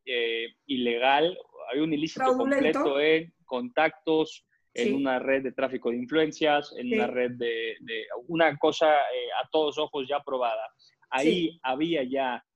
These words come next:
Speaker 1: algún proceso, eh, eh, jurídico de que, que persiguiera esto? ¿O simplemente el fenómeno está descrito, pero no hay nada todavía que persiga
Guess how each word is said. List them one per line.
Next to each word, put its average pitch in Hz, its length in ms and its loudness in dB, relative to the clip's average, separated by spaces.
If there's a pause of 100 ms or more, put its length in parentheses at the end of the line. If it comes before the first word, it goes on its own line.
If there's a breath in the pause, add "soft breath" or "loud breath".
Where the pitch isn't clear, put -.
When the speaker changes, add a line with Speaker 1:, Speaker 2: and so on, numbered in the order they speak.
(200)
Speaker 1:
algún 139 400 -6
proceso, 139 680 -4 (480)
eh, 85 580 -10
eh, 135 80 -4
jurídico 180 800 2
de 123 180 -4
que, 127 160 -2
que - 140 0
persiguiera 135 600 2
esto? 196 340 -2
¿O 147 100 0
simplemente 165 560 -2
el 147 80 -6
fenómeno 147 380 -6
está - 220 0
descrito, 160 600 0
pero 127 220 2
no 139 140 -4
hay 143 100 -2
nada 143 340 -2
todavía 127 400 -2
que - 60 -16
persiga 127 520 -8